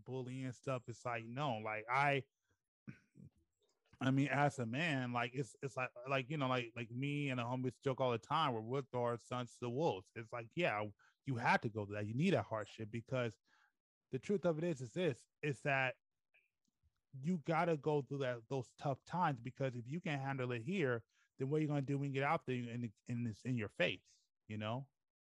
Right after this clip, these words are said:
So I'd rather you deal with it now when you're young and when you, like, well, it actually go-, goes back to what, you know, you know, the homie asked me about being a parent, parent and discipline my kids and spanking and all that stuff.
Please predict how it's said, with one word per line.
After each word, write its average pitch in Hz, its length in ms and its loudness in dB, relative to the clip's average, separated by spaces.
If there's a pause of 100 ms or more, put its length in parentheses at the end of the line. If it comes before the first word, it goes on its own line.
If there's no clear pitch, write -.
(1040)
So 131 240 2
I'd 135 200 2
rather 156 180 4
you 135 160 2
deal 135 220 2
with 127 200 0
it 117 80 -4
now 143 320 0
when 120 140 -2
you're 110 120 -4
young 123 640 4 (260)
and 127 200 0
when 127 100 2
you, 123 320 2
like, 104 300 -2 (840)
well, 175 300 6 (320)
it 220 140 8
actually 247 300 2
go-, 202 140 2
goes 180 240 2
back 170 240 0
to 151 80 -6
what, 151 180 -2 (140)
you 165 140 -6
know, 147 300 -4 (420)
you 160 100 -4
know, 151 120 2
the 151 80 2
homie 165 260 2
asked 139 320 0
me 147 80 -4
about 131 280 -2
being 139 180 -4
a 120 60 -4
parent, 131 400 -4 (140)
parent 127 220 -8
and 117 100 -12
discipline 135 460 -8
my 120 120 -6
kids 120 300 -6
and 113 100 -10
spanking 117 560 -4
and 110 80 -6
all 113 140 -4
that 117 120 -4
stuff. 117 280 -4